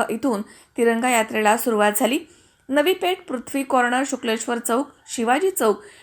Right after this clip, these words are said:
शनी चौक इथून राहुरी नगरपालिकेच्या जुन्या दवाखान्याच्या समोर यात्रेची सांगता झाली. या प्रसंगी आमदार कर्डिले यांनी आपलं मनोगत व्यक्त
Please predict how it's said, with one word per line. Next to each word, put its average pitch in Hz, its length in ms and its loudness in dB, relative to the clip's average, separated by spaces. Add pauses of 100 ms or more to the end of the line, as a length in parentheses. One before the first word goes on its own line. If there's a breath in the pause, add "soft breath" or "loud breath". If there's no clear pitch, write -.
(140)
शनी 294 240 -2
चौक 220 280 2 (100)
इथून 233 320 -4 (340 loud breath)
राहुरी 254 340 4
नगरपालिकेच्या 240 920 0
जुन्या 226 320 -2
दवाखान्याच्या 220 720 0
समोर 233 340 -2 (340 loud breath)
यात्रेची 285 560 0
सांगता 226 540 -2
झाली. 202 260 -2 (380)
या 220 100 2
प्रसंगी 294 440 0 (320 loud breath)
आमदार 285 320 2
कर्डिले 311 420 2
यांनी 262 280 0
आपलं 247 220 -2
मनोगत 233 400 0
व्यक्त 220 280 -4